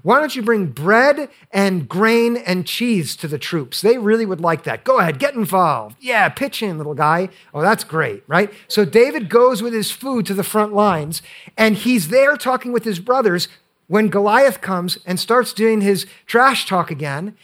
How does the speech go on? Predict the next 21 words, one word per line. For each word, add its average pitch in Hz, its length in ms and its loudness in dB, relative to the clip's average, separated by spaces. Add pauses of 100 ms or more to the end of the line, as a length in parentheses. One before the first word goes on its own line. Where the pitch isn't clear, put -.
(160)
and 202 120 2
he 208 100 2
listens, 208 460 0
and 196 220 -4
David 247 340 2
sees 254 300 -6
how 214 160 0
everyone 190 380 0
else 233 260 -2
responds, 160 560 -4 (260)
and 202 140 0
what 208 80 2
he 202 100 2
notices 208 460 -2
is 151 160 -8
they're 170 220 -2
looking 208 260 -4
at 170 120 -6
the 143 100 -8
wrong 135 260 -8
thing. 104 380 -16